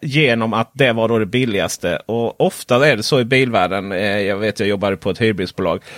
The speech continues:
Och där var det ju inte så att de billigaste bilarna var egentligen det som var billigast att ha. Utan det var ju ofta de dyraste bilarna. För då visste man att man skulle kunna sälja dem på andrahandsmarknaden. För väldigt, väldigt mycket mer. Alltså ett garanterat restvärde. Mycket bättre än vad de små billiga bilarna var.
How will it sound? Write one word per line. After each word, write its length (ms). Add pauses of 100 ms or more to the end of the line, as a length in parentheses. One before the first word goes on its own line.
(240)
Och 80
där 160
var 220
det 60
ju 40
inte 160
så 140
att 120
de 140
billigaste 600
bilarna 540
var 280
egentligen 480
det 220
som 220
var 220
billigast 600
att 140
ha. 500
Utan 240
det 60
var 100
ju 60
ofta 180
de 120
dyraste 420
bilarna. 400
För 100
då 60
visste 380
man 80
att 60
man 100
skulle 160
kunna 180
sälja 400
dem 260
på 80
andrahandsmarknaden. 880 (420)
För 100
väldigt, 420
väldigt 180
mycket 220
mer. 320 (160)
Alltså 220
ett 80
garanterat 500
restvärde. 560 (480)
Mycket 340
bättre 340
än 380
vad 120
de 180
små 240
billiga 300
bilarna 360
var. 200